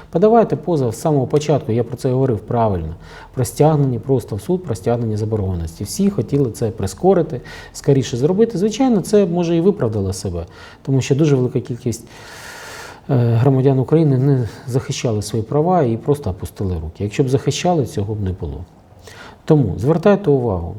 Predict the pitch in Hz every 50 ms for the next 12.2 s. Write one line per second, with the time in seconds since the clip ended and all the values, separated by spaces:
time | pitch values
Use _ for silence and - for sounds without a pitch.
0 | 110 120 113 113 107 101 - - 123 113 113 - - - 143 156 147 120 101 101
1 | 117 123 110 - - 143 135 113 107 107 107 123 143 151 147 - - - 92 90
2 | 87 92 - 127 127 117 95 87 113 113 101 - - 87 87 85 - - - -
3 | - - 113 113 117 139 160 151 123 85 - - - - - - _ _ _ -
4 | - 120 113 107 113 107 - - - 123 107 104 101 98 95 92 95 98 127 131
5 | 131 - 151 135 120 117 120 127 117 104 - 107 117 113 113 127 123 113 120 123
6 | 127 120 113 - 95 - 98 98 - 104 101 98 98 - 98 92 90 - - 98
7 | 95 - - - 151 156 156 - - - - - - 151 - - 175 165 147 135
8 | - - - 156 139 117 107 110 113 120 139 151 143 151 - - - 110 107 98
9 | 101 98 95 107 107 107 110 101 - - 110 113 120 117 110 104 - 101 98 -
10 | - 107 - - 110 110 113 - 110 - - 92 87 95 98 104 92 82 82 -
11 | - - 95 90 92 78 - 87 87 90 87 95 101 107 165 185 185 160 143 -
12 | 139 135 - - 185